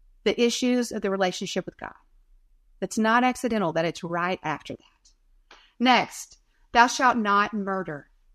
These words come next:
Clearly, we are to honor life. God is the author of life. He gives.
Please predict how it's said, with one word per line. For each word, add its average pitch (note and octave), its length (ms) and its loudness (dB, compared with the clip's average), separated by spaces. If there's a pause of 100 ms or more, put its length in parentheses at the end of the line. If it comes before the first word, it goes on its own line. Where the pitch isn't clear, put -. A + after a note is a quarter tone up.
(600)
Clearly, C#4+ 680 2
we G#3+ 240 -2
are G#3 140 2
to - 200 -6
honor G#3 360 0
life. F3+ 420 -2
God E4+ 500 8
is C#4+ 200 -2
the A#3+ 240 -4
author D4 520 6
of C4 220 2
life. G#3 460 2
He A#3+ 260 -2
gives. C4 840 2